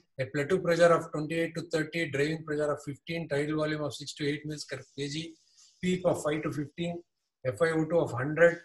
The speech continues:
come down to fifty as soon as possible, a respiratory rate of fifteen to twenty-five, a P C O two of less than forty-five, and a P H of seven point five, seven point two five in most sick patients.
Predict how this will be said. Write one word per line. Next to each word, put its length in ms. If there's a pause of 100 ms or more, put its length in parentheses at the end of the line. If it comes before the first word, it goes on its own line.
(200)
come 180
down 280
to 100
fifty 340
as 200
soon 140
as 140 (340)
possible, 440 (380)
a 60
respiratory 520
rate 160
of 100 (120)
fifteen 320
to 100
twenty-five, 500 (400)
a 40 (120)
P 120
C 160
O 140
two 200
of 140 (340)
less 220
than 200
forty-five, 640 (360)
and 100
a 20
P 240
H 140
of 120 (360)
seven 320
point 360
five, 220
seven 380
point 280
two 120
five 240 (340)
in 140
most 360
sick 240
patients. 560